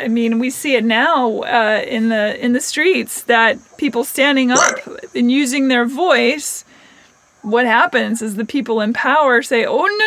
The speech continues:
Speaker 1: no, no, you don't." And they start flashbanging
Speaker 2: Right.
Speaker 1: you or pepper spraying you or, you know, beating
Speaker 2: Right.
Speaker 1: you with their sticks.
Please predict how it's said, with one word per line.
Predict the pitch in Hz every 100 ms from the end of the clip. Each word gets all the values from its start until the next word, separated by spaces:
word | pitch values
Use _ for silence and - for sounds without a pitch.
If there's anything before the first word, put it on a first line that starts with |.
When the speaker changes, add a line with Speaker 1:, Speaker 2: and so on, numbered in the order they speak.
| 427
Speaker 1:
no, | 440 440
no, | 440
you | 415 392
don't." | 415 466 392 381 -
And | 254 254
they | 262
start | 254 262 240
flashbanging | - 240 254 - - 262
Speaker 2:
Right. | 247
Speaker 1:
you | 240 240 247
or | 233 208
pepper | 220 269 - 233
spraying | - 233 220 220
you | 214 214
or, | 214 202
you | - 220
know, | 190 202 226 -
beating | 247
Speaker 2:
Right. | 254 226
Speaker 1:
you | 226
with | 226
their | 226 220
sticks. | - 339 359 247 285 - -